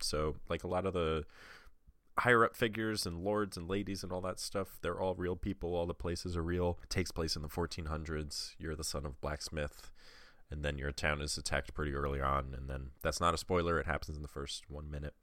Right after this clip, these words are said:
And then you adventure out. So I watched a lot of, t-, of it on Twitch while I was working today, and I also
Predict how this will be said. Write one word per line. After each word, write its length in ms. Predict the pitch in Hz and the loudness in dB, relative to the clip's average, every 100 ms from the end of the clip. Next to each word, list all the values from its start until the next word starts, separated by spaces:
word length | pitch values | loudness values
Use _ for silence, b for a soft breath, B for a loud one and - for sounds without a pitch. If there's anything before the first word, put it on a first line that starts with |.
| - _ _ _ | -20 _ _ _
And 140 | 104 127 | 8 10
then 120 | 131 | 12
you 100 | 131 | 12
adventure 420 | 107 120 113 117 | 12 8 10 12
out. 220 | 98 85 - - | 12 12 6 -10
So 160 | - | 6
I 60 | 135 | 8
watched 300 | 123 131 - | 10 8 6
a 40 | |
lot 180 | 113 107 | 4 6
of, 280 | 104 - - - - | 6 0 -10 -14 -10
t-, 120 | - - - | -10 -8 -4
of 120 | 85 | 0
it 120 | 90 | 2
on 160 | 85 80 | 0 -4
Twitch 440 | - 95 - - - | -4 -6 -4 -8 -6
while 140 | - 87 | 0 2
I 60 | |
was 160 | 90 - | 2 0
working 420 | 87 92 - 123 - | -4 -4 -8 -10 -4
today, 380 | 87 92 113 - | 2 2 2 -6
and 100 | 87 | 0
I 80 | 85 | 2
also 560 | 82 85 90 82 80 | 2 2 2 2 2